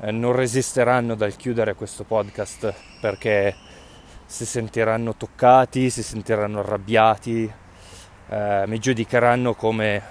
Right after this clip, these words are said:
un, un povero di cuore, come una persona fredda e schifosa.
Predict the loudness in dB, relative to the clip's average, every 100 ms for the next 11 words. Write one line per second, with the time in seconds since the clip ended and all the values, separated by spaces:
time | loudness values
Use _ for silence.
0 | -20 -14 -10 -6 -4 -4 -6 -10 -20 -20
1 | -20 -20 -14 -12 0 2 4 0 -2 -2
2 | 4 6 6 6 2 0 -6 -4 -4 -6
3 | -8 -8 -6 -4 -6 -4 -2 -2 0 -2
4 | -4 -6 -10 -6 -6 -4 -4 -6